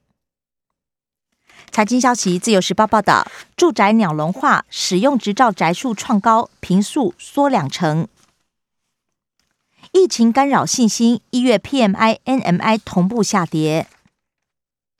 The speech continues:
辉达收购安谋告吹，必须付三百四十八亿的分手费。中国时报，近五年最强上市类股半导体出列，营收总额翻倍到四兆，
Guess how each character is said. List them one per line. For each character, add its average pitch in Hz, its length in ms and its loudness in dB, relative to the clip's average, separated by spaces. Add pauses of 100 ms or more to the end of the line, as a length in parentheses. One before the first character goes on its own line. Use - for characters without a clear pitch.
(1500)
辉 381 240 2
达 214 240 0
收 - 260 0
购 262 200 0
安 277 180 0
谋 214 200 2
告 214 220 0
吹， 240 380 -4 (160)
必 262 100 2
须 247 180 -2
付 226 200 -2
三 285 240 0
百 180 180 -2
四 - 160 -6
十 196 140 -4
八 202 180 0
亿 214 80 0
的 175 100 0
分 220 220 0
手 - 180 -4
费。 143 380 -2 (1900)
中 226 160 2
国 202 80 2
时 175 160 -4
报， - 260 2 (240)
近 381 160 0
五 254 120 4
年 185 180 2
最 302 160 0
强 196 180 0
上 254 220 2
市 254 140 -6
类 277 160 0
股 165 220 -2
半 269 200 2
导 185 160 2
体 180 140 -6
出 - 220 -6
列， 202 300 0 (460)
营 220 140 4
收 262 120 2
总 202 220 0
额 165 140 2
翻 240 200 2
倍 226 140 0
到 208 160 2
四 214 220 -6
兆， - 320 0